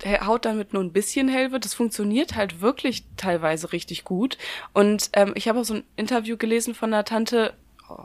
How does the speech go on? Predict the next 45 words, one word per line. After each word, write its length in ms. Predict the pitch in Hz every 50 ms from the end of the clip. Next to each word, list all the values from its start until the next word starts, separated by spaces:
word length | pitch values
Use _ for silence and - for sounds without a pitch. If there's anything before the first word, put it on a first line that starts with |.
| - -
Gott, 160 | - - -
jetzt 140 | - - -
habe 80 | 175
ich 80 | - -
schon 100 | 180 185
wieder 200 | 175 170 170 -
vergessen, 500 | - - - 180 170 - 180 - 185 180
aus 120 | 175 -
welchem 280 | - 180 175 - 175 170
Land 400 | 170 175 190 202 - - - -
die 80 | 202
kam. 480 | - - - 185 175 180 190 220 247 - _ _ _ _ _ _ _ _ _ - - - - - -
Naja, 280 | 214 208 196 180 160 - - - - -
aus 240 | - 202 202 202 -
einem 140 | 214 208
afrikanischen, 760 | - 202 - 226 208 - 220 214 220 - - 240 220 220 214
äh, 240 | - - 202 196 -
schwarzafrikanischen 720 | - 226 233 - 247 220 233 - 247 226 226 214 - 220
Land. 180 | 208 208 226 220 - - - - - -
Und 600 | - 214 208 214 214 208 - - - _ - -
die 320 | 226 240 254 277 294 302 - _ -
hat 220 | 208 214 226 -
erzählt, 420 | - 208 - - 226 226 226 220 220
dass 220 | 196 202 - -
es, 320 | 208 190 190 - - - - -
ähm, 400 | 196 196 185 185 185 180 196 196 - -
dass 180 | - 202 202
sie 80 | - 208
das 140 | 208 196 -
halt 160 | 208 - -
natürlich 400 | 190 - - 214 196 202 - -
auch 160 | 190 196 -
machen, 280 | 214 202 196 - 208 -
um 320 | - 190 202 196 190 185 185
nicht 300 | - 190 196 190 190 -
unbedingt 420 | - 185 180 175 170 170 - 165 160
weiß 380 | 170 165 170 226 262 - -
zu 180 | - - 254 233
werden, 340 | 254 254 262 285 302 311 320
sondern 320 | 254 214 202 196 196 196
halt 200 | 190 185 185 -
auch, 140 | 190 - -
um 100 | - 196
eine 140 | 202 196 185
hellere 720 | 180 180 - 196 214 233 233 220 196 208 202 202 196 202